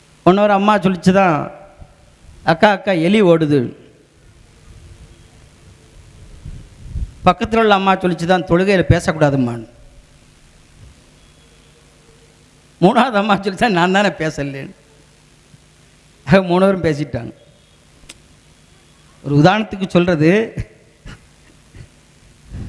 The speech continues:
அப்போ பேசக்கூடாதுன்னு சொல்லக்கூடாது, நான் தான் பேசினேன்னு சொல்லக்கூடாது, அல்லது நடக்கக்கூடியதையும் சொல்லக்கூடாது.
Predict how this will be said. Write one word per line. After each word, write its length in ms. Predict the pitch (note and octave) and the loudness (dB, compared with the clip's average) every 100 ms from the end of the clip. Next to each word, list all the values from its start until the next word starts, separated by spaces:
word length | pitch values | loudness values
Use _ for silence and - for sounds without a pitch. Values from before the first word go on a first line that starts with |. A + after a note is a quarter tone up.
| - - _ _ - - - - - - - - - | -14 -16 _ _ -20 -20 -20 -20 -12 -12 -12 -20 -2
அப்போ 240 | F3+ A#3 A#3+ | 0 2 2
பேசக்கூடாதுன்னு 840 | A3+ A#3+ C4+ B3+ B3+ B3+ C4+ D4 | 2 2 0 2 2 2 2 2
சொல்லக்கூடாது, 960 | C4 C4 A3+ A#3+ A#3+ A3+ A3 A3 - - - - _ _ _ _ - | 2 0 2 2 2 2 0 0 -4 -10 -20 -20 _ _ _ _ -6
நான் 260 | - E3+ A3 | 0 2 2
தான் 200 | A#3+ - | 2 2
பேசினேன்னு 600 | G3 A#3+ B3 B3 B3+ D4 | 2 0 0 2 2 4
சொல்லக்கூடாது, 880 | B3+ B3 G#3+ A3+ A3 G#3 G#3 G3 G#3 - - _ _ _ _ - | 2 2 0 2 2 2 2 0 -2 -12 -20 _ _ _ _ 0
அல்லது 260 | F#3+ B3 | 2 4
நடக்கக்கூடியதையும் 840 | C4 A3+ A#3 B3 A#3+ B3+ B3 C4+ C#4+ | 2 2 2 2 2 2 4 2 4
சொல்லக்கூடாது. 880 | B3 A#3+ G#3 A3 G#3 G3 G3 F#3+ | 2 2 2 2 2 2 0 -2